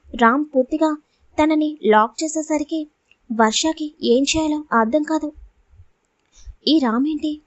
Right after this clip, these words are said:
ఏమీ మాట్లాడకుండా అలా చూస్తున్నాడు?" అని వర్ష మనసులో అనుకుంటూ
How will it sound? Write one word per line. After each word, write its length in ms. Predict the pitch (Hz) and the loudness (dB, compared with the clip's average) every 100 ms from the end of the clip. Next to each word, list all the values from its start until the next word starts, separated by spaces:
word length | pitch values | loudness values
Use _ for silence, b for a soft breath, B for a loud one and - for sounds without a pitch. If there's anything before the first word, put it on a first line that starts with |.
| - - _ 240 | -20 -20 _ 0
ఏమీ 260 | 247 311 | 2 2
మాట్లాడకుండా 680 | 294 233 240 311 311 311 302 302 - | 0 0 -2 -4 -2 -2 -2 -4 0
అలా 200 | 233 254 | 2 2
చూస్తున్నాడు?" 600 | 302 311 - 311 311 311 | -2 -4 -4 -2 -2 0
అని 200 | 302 302 320 - - _ - | 0 -2 -4 -14 -20 _ -4
వర్ష 320 | 240 226 - 320 311 247 | 0 0 0 -2 -4 -2
మనసులో 440 | 226 240 - 311 | 0 0 -2 -4
అనుకుంటూ 400 | 302 302 302 | -4 -4 -4